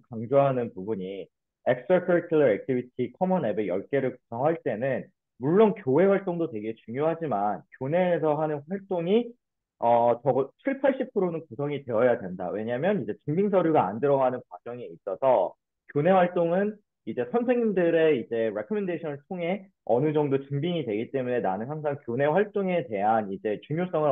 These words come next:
엄청 강조하는 컨설턴트 중에 한 명인데, 혹시 그 교내 활동을 어떤 것들 좀 했는지 한번 소개를 해주면 좀 좋을 것 같아.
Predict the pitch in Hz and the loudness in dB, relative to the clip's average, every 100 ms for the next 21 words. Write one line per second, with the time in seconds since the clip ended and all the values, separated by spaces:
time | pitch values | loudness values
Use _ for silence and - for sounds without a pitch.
0 | 127 117 - 196 107 101 110 113 113 113 | 0 -4 -4 -8 -8 -8 -2 0 -2 -6
1 | 160 165 165 143 135 113 98 110 151 160 | -6 -8 -6 -6 -6 -6 -4 -4 -2 -2
2 | 107 82 113 98 85 _ _ _ _ _ | -2 0 2 4 0 _ _ _ _ _
3 | _ 190 - 185 170 - 131 127 - 151 | _ -6 2 4 4 4 2 2 0 0
4 | 180 190 175 175 175 135 123 185 - 113 | 2 2 2 0 -4 -4 -4 -6 -6 -2
5 | 160 160 143 - - 127 151 175 156 101 | 0 2 0 0 -4 -6 -8 -8 -8 -6
6 | 117 127 123 120 170 170 156 143 147 139 | -6 -4 -4 -4 0 2 4 4 2 0
7 | 120 113 95 98 98 82 73 - 73 | -4 -6 -8 -8 -6 -6 -8 -12 -20